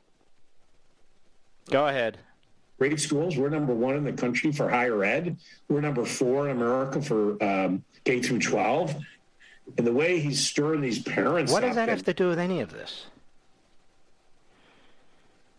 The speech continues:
Speaker 1: What does that have to do with that? I don't even know if that's correct, but let's say it is correct. What does that have to do with any of this?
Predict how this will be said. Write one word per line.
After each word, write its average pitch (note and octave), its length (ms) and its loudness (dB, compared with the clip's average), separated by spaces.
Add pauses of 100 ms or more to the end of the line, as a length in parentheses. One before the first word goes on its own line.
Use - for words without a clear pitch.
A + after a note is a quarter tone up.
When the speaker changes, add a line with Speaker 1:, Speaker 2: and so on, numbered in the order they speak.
(240)
Speaker 1:
What G3+ 100 4
does B3+ 140 0
that B3 100 0
have A#3 140 -2
to F#3 80 0
do F3+ 140 2
with E3 100 0
that? E3 160 0
I F#3 80 2
don't A3+ 100 -2
even F3+ 140 -2
know D#3+ 100 0
if D3+ 100 -6
that's D3 220 -2
correct, B2+ 540 -2 (100)
but D#3 100 0
let's A3+ 220 0
say G#3+ 160 2
it G#3 80 -2
is A3+ 160 -2
correct. - 460 -8 (640)
What F#3 140 2
does A#3+ 160 0
that A3+ 100 0
have G#3+ 140 -2
to F3 80 0
do F#3 140 2
with F3 120 0
any F#3 200 0
of A2+ 80 -4
this? - 340 -16